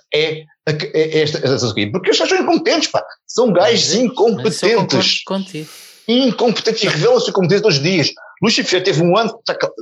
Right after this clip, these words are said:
Speaker 1: teve um ano calado depois de perdermos um campeonato, vergonhosamente. Depois perdemos uma taça daquela forma vergonhosa. Depois temos eliminados a Liga dos Campeões. Depois perdemos o Supertaça. Apareceu para dizer zero. O homem disse zero. Teve uma hora a dizer zero.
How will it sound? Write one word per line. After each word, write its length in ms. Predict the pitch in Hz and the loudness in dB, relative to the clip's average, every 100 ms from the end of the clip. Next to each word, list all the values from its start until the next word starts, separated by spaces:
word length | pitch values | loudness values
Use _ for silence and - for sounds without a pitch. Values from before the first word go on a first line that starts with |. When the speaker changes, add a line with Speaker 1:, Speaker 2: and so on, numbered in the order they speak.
| - | -2
Speaker 1:
teve 160 | 147 | 0
um 100 | 139 | 2
ano 120 | 175 | 0
calado 320 | 147 117 131 123 | 0 0 0 -2
depois 200 | - 143 | -4 -4
de 100 | - | -4
perdermos 340 | 127 117 180 131 | -4 0 0 0
um 80 | |
campeonato, 420 | 127 127 107 107 - _ _ - | -2 -2 0 -2 -4 _ _ -2
vergonhosamente. 680 | 143 135 127 107 98 98 - - _ | 0 2 0 0 -2 -4 -10 -20 _
Depois 180 | - 147 | -6 -4
perdemos 260 | 127 156 | -2 0
uma 160 | 131 123 | 0 0
taça 260 | 165 - | -2 -2
daquela 280 | 135 135 139 | -2 2 0
forma 220 | 131 127 | 0 -2
vergonhosa. 480 | 110 123 110 104 104 - - - | 0 -2 0 0 -2 -6 -14 -14
Depois 200 | - 165 | -4 -2
temos 160 | 151 151 | 0 0
eliminados 260 | 131 156 143 | 0 2 2
a 40 | |
Liga 120 | 147 | 0
dos 100 | 151 | 0
Campeões. 320 | 117 117 113 110 - - | -2 0 0 -4 -14 -18
Depois 180 | - 165 | -4 -2
perdemos 220 | - 175 170 | 0 0 0
o 20 | |
Supertaça. 320 | 170 131 147 | 0 0 0
Apareceu 680 | 175 185 - 160 151 175 - _ _ _ | 0 0 0 2 2 2 -4 _ _ _
para 120 | 170 | -2
dizer 520 | 165 160 135 156 156 - | 0 2 2 0 -2 -6
zero. 520 | 110 156 156 147 110 104 - _ _ - | 0 2 2 0 -4 -8 -20 _ _ -4
O 140 | 156 | 0
homem 140 | 185 | 2
disse 340 | 165 180 - 147 | 4 2 0 -2
zero. 400 | 139 196 196 151 | 0 2 2 0
Teve 220 | 165 151 | 0 2
uma 180 | 175 160 | 2 4
hora 300 | 143 151 165 | 4 4 2
a 20 | |
dizer 200 | 143 175 | 2 0
zero. 540 | 156 175 185 151 120 | 2 2 2 2 -2